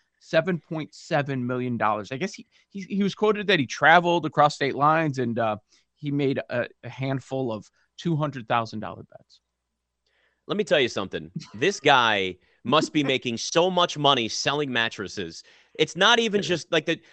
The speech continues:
Speaker 2: that's the thing. We only hear about the million dollar bets. You forget that there's other ones. Ah, another two hundred, three hundred thousand dollars. No big deal. Like, you've gotta have serious money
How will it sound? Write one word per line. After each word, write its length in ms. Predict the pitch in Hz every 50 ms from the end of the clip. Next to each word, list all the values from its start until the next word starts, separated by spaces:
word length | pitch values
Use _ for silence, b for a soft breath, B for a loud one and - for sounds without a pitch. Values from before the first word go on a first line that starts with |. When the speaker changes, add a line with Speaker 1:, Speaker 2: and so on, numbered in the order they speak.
| b b b
Speaker 2:
that's 160 | 196 240 247
the 100 | - 226
thing. 160 | 190 220 190
We 140 | 175 190 -
only 280 | 180 208 254 269 269 220
hear 120 | 196 -
about 240 | 196 196 202 190 -
the 60 | 160
million 360 | 147 135 143 160 180 202 202
dollar 260 | 202 202 208 220 220 208
bets. 280 | 180 233 247 - -
You 100 | 202 220
forget 400 | - - 208 175 151 180 202 208
that 80 | - 175
there's 220 | 165 160 143 127 -
other 240 | 170 185 196 202
ones. 320 | 190 175 170 156 151 156 -
Ah, 320 | - 339 392 392 381 370 349
another 240 | 330 320 311 302
two 240 | 233 - - 233 226
hundred, 280 | 226 226 220 202 202 -
three 160 | 202 208 202
hundred 260 | 202 196 185 180 -
thousand 320 | 175 165 170 175 156 165 147
dollars. 460 | 143 151 151 156 151 151 151 135 135
No 160 | 143 151 175
big 240 | 151 156 156 143 110
deal. 280 | 123 143 139 139 131 b b b b b
Like, 200 | 170 190 180 - _ _ _ _ _
you've 260 | 165 196 269 359 349
gotta 240 | 311 285 269 247 214
have 260 | 190 202 196 180 147
serious 540 | - - - 190 208 208 208 196 175 156 -
money 440 | 151 147 151 147 127 113 104 92